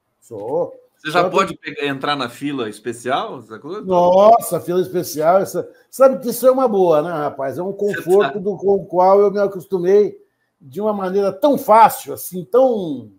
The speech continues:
Speaker 2: É.
Speaker 1: foi tão gostoso, é.
Speaker 2: Você,
Speaker 1: Mas
Speaker 2: você é melhor impossível, Tardelli.
Speaker 1: Mas eu vejo, assim, situações de idosos,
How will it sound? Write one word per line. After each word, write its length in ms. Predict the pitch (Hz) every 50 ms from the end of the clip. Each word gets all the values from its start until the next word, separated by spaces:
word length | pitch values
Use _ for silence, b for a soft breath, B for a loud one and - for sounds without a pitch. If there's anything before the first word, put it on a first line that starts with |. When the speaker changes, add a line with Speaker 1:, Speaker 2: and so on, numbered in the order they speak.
| _ _ _ _ _ _ _
Speaker 2:
É. 200 | - 180 185 190
Speaker 1:
foi 100 | 180 190
tão 160 | 196 262 277 269
gostoso, 680 | 226 233 190 - - - 226 247 254 220 165 131 170 208
é. 380 | 226 226 202 156 113 - - _ _ 113 _ _ _ _ _ _ _ _ _ _ _ _ _ _ _ _ _ _ _ _ _ _ _ _ _ _ _ _ _ _ _ _ _ _ _ _ _ _ _ _
Speaker 2:
Você, 540 | - 180 175 175 175 170 170 226 233 269 320 349
Speaker 1:
Mas 200 | - 415 466 415
Speaker 2:
você 320 | 330 233 196 180 - 208 233
é 920 | 277 - 403 359 339 320 233 175 165 151 147 139 131 127 127 131 127 123
melhor 520 | 120 127 139 156 151 139 139 147 160 185 220
impossível, 880 | 240 240 330 330 - - - 196 196 208 180 135 120 110 101 95 95 92
Tardelli. 460 | - 117 117 113 117 135 131 113 104
Speaker 1:
Mas 260 | 165 170 175 170 147
eu 160 | 170 214 214 170
vejo, 460 | 131 123 165 214 240 220 160 131 147
assim, 560 | 143 139 - - - 147 147 135 123 117 110 - - _ _
situações 720 | - - - 143 - 160 147 131 - - 131 131 127 113
de 100 | 123 151
idosos, 800 | 127 - 147 160 185 - 165 139 - - - - _ _ _ _